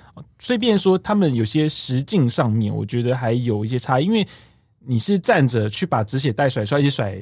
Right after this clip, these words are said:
甩自己的嘛，他们其实就是教官给你一个止血带，你自己去甩开来。哦，站着甩开来之后呢，然后再跪着去或蹲着，有些人蹲着去绑那个止血带，其实这个效果都会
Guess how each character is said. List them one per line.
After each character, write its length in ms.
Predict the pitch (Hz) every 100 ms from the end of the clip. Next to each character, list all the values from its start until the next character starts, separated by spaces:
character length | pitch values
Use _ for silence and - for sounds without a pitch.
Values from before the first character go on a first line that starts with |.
| -
甩 160 | -
自 140 | 104 123
己 160 | 110
的 100 | -
嘛， 140 | - -
他 80 | 147
们 60 |
其 120 | 156 147
实 40 |
就 120 | 151
是 200 | 156 -
教 180 | 156 151
官 160 | 135 147
给 120 | 127
你 80 | 113
一 20 |
个 60 | 113
止 120 | 104
血 140 | 101
带， 200 | 87 101 101 - -
你 100 | 131
自 120 | 131
己 60 | 143
去 60 |
甩 200 | 143 104
开 200 | 101 110
来。 160 | 104 - - - - -
哦， 140 | 117
站 160 | 117 196
着 80 | 160
甩 200 | 143 117
开 160 | 170
来 140 | 160 135
之 140 | 147
后 160 | 147 143
呢， 180 | 131 123
然 140 | 131
后 140 | 160
再 440 | 151 170 151 127 123 - _ _ _
跪 220 | - 214 139
着 280 | 120 98 - - _ _
去 220 | - 175
或 120 | 147
蹲 300 | 170 160 156
着， 120 | 156 113
有 60 |
些 100 | 107
人 120 | 147
蹲 260 | 139 143 143
着 220 | 127 104
去 180 | 101 165
绑 300 | - 120 107
那 80 | 147
个 80 | 139
止 180 | -
血 140 | 110 101
带， 160 | 131
其 180 | 127 151
实 60 | 180
这 120 | 226
个 100 | 180
效 240 | - 185
果 200 | 135 117
都 260 | 110 143 156
会 400 | 165 180 135